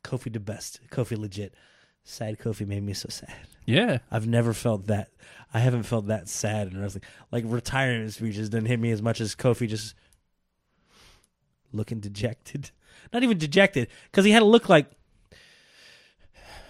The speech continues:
Speaker 1: okay, <clears throat> okay. He really could have gone up that ramp, and his eyes were a little red. If he wanted to, I have faith in him completely that he could have squeezed out some tears.
Speaker 2: Yeah.
Speaker 1: And it would have been like, I would have been done for.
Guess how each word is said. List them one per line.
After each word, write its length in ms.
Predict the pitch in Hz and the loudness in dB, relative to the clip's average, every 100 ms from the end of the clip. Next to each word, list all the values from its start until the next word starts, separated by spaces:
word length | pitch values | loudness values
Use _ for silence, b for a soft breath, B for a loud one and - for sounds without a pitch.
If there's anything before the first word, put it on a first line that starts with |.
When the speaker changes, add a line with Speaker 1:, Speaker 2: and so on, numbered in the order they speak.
| b b - | b b -16
Speaker 1:
okay, 320 | 147 185 202 - | -14 -12 -14 -18
<clears throat> 120 | _ | _
okay. 680 | - 170 147 120 156 170 190 b b b 131 | -2 0 -2 -4 -10 -14 -16 b b b -4
He 240 | 139 139 | 2 4
really 340 | 139 160 185 | 6 8 8
could 240 | 160 175 156 | 6 8 8
have 340 | 135 120 123 | 8 4 4
gone 200 | 135 143 | 4 4
up 80 | 143 | 4
that 160 | 135 123 | 2 2
ramp, 280 | 135 147 b b b b | 2 0 b b b b
and 200 | 143 143 | 4 6
his 160 | 160 170 | 6 6
eyes 240 | 190 175 | 6 8
were 80 | 170 | 8
a 40 | |
little 220 | 165 175 | 8 6
red. 360 | 160 180 151 110 - _ _ | 6 8 6 2 -8 _ _
If 140 | 135 131 | 0 6
he 140 | 233 | 8
wanted 300 | 240 240 202 | 10 10 10
to, 280 | - 135 117 - _ - | 8 6 4 0 _ 6
I 120 | 185 | 8
have 180 | 233 202 | 8 8
faith 260 | 208 220 | 8 10
in 140 | 190 160 | 8 6
him 60 | |
completely 400 | 139 147 196 151 | 4 2 4 6
that 100 | 131 | 6
he 80 | 160 | 6
could 140 | 196 | 6
have 60 | 160 | 4
squeezed 320 | - 196 180 | 2 2 4
out 120 | 185 | 4
some 100 | 151 | 2
tears. 500 | 139 190 151 127 113 - | 2 4 6 4 0 -6
Speaker 2:
Yeah. 220 | 98 87 - | -8 -8 0
Speaker 1:
And 120 | 135 | 6
it 40 | 151 | 8
would 100 | 165 | 8
have 80 | |
been 100 | 165 | 8
like, 180 | 160 147 - _ _ _ _ _ _ _ | 6 2 -2 _ _ _ _ _ _ _
I 120 | 139 | 2
would 160 | 143 143 | 4 4
have 60 | 135 | 4
been 120 | 151 | 4
done 180 | 190 196 | 4 4
for. 240 | 135 139 | 0 -4